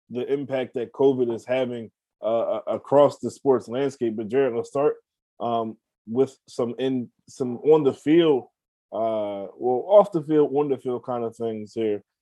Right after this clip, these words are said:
with Odell Beckham. Um, a lot of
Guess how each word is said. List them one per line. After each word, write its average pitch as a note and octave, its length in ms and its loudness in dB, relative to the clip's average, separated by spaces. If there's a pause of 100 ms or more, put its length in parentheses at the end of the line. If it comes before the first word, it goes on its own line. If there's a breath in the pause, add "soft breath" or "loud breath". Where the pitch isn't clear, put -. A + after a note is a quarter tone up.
(120)
with A2+ 180 -4
Odell A#2+ 440 4
Beckham. G2+ 600 -2 (520)
Um, G#2 500 -10 (280)
a A2+ 100 -2
lot A#2+ 340 6
of C3 300 2